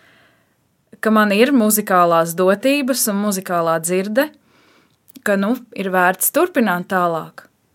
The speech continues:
Nu, tas arī, tas arī tā kā gāja uz priekšu. Un te nu es esmu mūzikas akadēmijas ceturtajā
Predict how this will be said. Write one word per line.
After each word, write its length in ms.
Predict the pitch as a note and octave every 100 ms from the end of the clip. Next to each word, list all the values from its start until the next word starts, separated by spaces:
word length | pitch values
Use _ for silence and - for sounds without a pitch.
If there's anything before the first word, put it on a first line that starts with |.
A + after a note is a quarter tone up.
| _ _
Nu, 480 | F#3 F3+ F3+ G3 C#4 C#4
tas 200 | F#3 F3+ -
arī, 380 | A3 A#3+ A#3 G#3+
tas 220 | G#3+ G3 -
arī 180 | G#3+ A#3 A#3+
tā 80 | B3
kā 120 | G#3+
gāja 420 | A3 A#3+ C#4 C4+
uz 120 | F3 -
priekšu. 560 | F3+ D#3+ D3+ - - - _ _ _ _ _ _ _ _ _
Un 140 | - G#3+
te 120 | A3+ G#3
nu 100 | A#3
es 140 | C#4
esmu 400 | F#4 - - A#3+ G#3+ - - _ -
mūzikas 440 | G#3+ A3 A#3+ A3+ -
akadēmijas 640 | F#3+ A3 B3 B3+ C4 B3+
ceturtajā 600 | C4+ C#4+ C#4 B3 C4 C4+